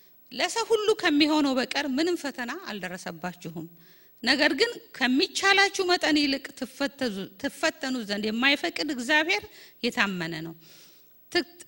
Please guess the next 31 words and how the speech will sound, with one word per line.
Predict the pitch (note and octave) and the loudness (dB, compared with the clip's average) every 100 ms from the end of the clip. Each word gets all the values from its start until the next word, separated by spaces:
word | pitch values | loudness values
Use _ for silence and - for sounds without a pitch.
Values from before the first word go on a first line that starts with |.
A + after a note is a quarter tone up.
| - | -8
ደስ | C#4 - | -6 -2
አይልም? | F4 F4 - _ _ _ _ _ _ - | -4 -4 -10 _ _ _ _ _ _ -4
"ለሰው | - - A#4+ | -2 0 2
ሁሉ | A#4+ A#4 A4+ | 2 2 2
ከሚሆነው | A#4+ F4 D#4+ E4+ E4 | 4 4 4 0 -2
በቀር | D#4+ E4 D4 | -4 -6 -8
ምንም | D4 D#4 | -6 -6
ፈተና | C#4+ C#4 C4+ | -8 -12 -10
አልደረሰባችሁም።" | A3 G#3 F#3 F#3 F#3+ F3 F3+ - F3+ - _ _ _ _ - | -10 -10 -10 -12 -14 -14 -16 -18 -20 -20 _ _ _ _ -8
ዛሬ | C#4+ C#4+ | -2 0
ይሄ | F4 D#4 | 0 -2
ፈተናና | D#4 C#4+ D4+ D#4 D4+ D#4+ | -4 -6 -4 -2 -2 -4
ችግር | F4+ C#4+ A4 | -6 -10 -10
ሁሉ | G#4+ A#4 A#4 | -10 -10 -8
ቤት | G#4+ - | -6 -6
የገ-፣ | F4+ D4 | -6 -10
ሁሉም | - F4+ F#4 | -12 -12 -10
ቤት | F#4 | -10
ነው | D4+ | -8
ያንኳኳው። | A3+ G#3 G3 - - | -10 -10 -12 -12 -16
ምናልባት | G3+ G#3 B3 B3 C4 - - | -12 -8 -6 -6 -8 -12 -18
ሁለ-፣ | - A#3 G#3+ | -14 -6 -6
አንደኛው | B3 A#3 A#3+ B3 | -4 -6 -4 -6
ቤት | B3 | -6
ባይገባ | A#3 A3+ A#3 A3+ | -6 -6 -6 -10
ሶስተኛው | A3+ G#3 - G3 F#3+ | -10 -10 -10 -8 -8
ቤት | F#3 F3+ | -10 -14
ውስጥ፣ | - | -12
አራት፣ | F#3 F#3+ - | -8 -10 -10
መንደራችን | G#3 A3+ G#3 G#3 G3+ F3+ | -12 -8 -6 -6 -8 -16
ውስጥ፣ | E3+ - | -16 -16